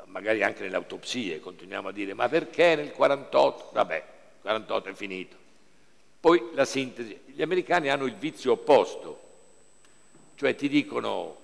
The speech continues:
"Va bene, va bene, sì, sì, d'accordo, e mo che facciamo?" Il problema è sempre quello. Ecco perché molto spesso gli americani commettono errori come, eh, partire e andare a fare la guerra in Iraq, in un paese che non c'entra nulla con l'undici settembre, che crea,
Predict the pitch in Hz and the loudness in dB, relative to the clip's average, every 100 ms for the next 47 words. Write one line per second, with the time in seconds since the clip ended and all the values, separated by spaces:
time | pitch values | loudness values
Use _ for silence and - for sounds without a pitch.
0 | - 143 123 107 113 107 90 82 - 147 | 0 2 4 2 0 0 -4 -6 -10 -8
1 | - 160 139 127 135 143 135 120 110 98 | -2 0 2 4 8 10 10 6 -2 -6
2 | - - - - - 156 185 180 135 131 | -12 -20 -20 -20 -4 4 6 6 6 2
3 | - 104 87 85 - - - - - - | 2 0 0 -2 -14 -20 -20 -20 -20 -20
4 | - - - - - - 156 156 180 156 | -20 -20 -20 -20 -20 -10 -8 0 2 2
5 | 139 156 - 127 - 147 92 85 73 - | -2 -4 -4 -8 4 6 6 -2 -10 -14
6 | - - - - - - - 160 156 143 | -20 -20 -20 -20 -20 -2 0 2 2 2
7 | 120 127 110 117 113 110 - 117 110 - | 0 0 -2 -4 -10 -12 -2 -2 -2 -6
8 | 104 92 92 92 107 101 95 90 92 107 | -8 -6 -8 -6 -6 -6 -10 -12 -8 -6
9 | 104 95 90 95 101 92 - 98 95 92 | -6 -8 -8 -4 -4 -4 -8 -10 -8 -10
10 | 82 - - - _ _ _ 87 82 82 | -10 -14 -20 -20 _ _ _ -16 -12 -12
11 | - 110 104 - 120 107 98 95 98 95 | -8 -6 -6 -6 -6 -2 0 2 2 2
12 | - 95 95 98 104 92 90 87 95 98 | -4 -6 -4 0 0 2 -2 -2 -6 -10
13 | 101 90 85 - - 87 90 95 101 95 | -8 -8 -8 -10 -20 -20 -16 -8 -8 -8
14 | 92 90 87 104 98 90 98 104 92 90 | -12 -16 -18 -18 -16 -14 -12 -10 -10 -10
15 | 92 92 90 - - 92 95 101 95 90 | -14 -16 -20 -18 -18 -14 -6 -6 -6 -12
16 | 87 87 98 | -14 -12 -12